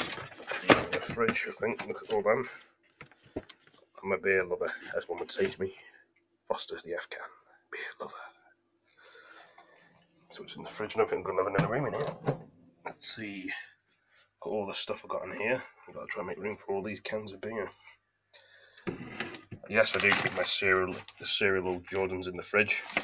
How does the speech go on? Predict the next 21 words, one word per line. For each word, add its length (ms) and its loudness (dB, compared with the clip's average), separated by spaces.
Some 120 -12
people 160 -4
would 80 -4
say 160 2
that 80 -2
was 80 -6
a 40 -14
bit 120 -14
crazy, 380 -2
but 100 -6
there 120 -6
we 120 -6
are. 200 -4
Let's 300 -6
have 80 -10
a 60 -2
look. 220 -6
Bloody 280 -6
one, 140 -2
oh 180 -2
man. 180 -6